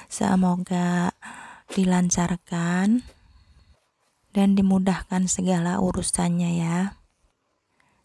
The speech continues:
Nah, ini aku kupas-kupasnya sudah selesai. Selanjutnya ini aku mau masukin kotak. Nah, seperti ini ya, Bun.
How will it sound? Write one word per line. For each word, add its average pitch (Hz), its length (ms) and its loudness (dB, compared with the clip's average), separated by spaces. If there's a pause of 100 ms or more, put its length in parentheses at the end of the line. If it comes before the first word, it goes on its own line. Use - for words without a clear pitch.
Nah, 202 200 0
ini 190 360 2
aku 202 240 -4
kupas-kupasnya 190 1000 0
sudah 185 320 0
selesai. 165 1000 0 (800)
Selanjutnya 202 800 0
ini 214 300 0
aku 220 340 -4
mau 185 340 2
masukin 180 640 -4
kotak. - 640 -8
Nah, 175 160 -4
seperti 175 720 -6
ini 175 300 -2
ya, 160 100 -2
Bun. 175 480 0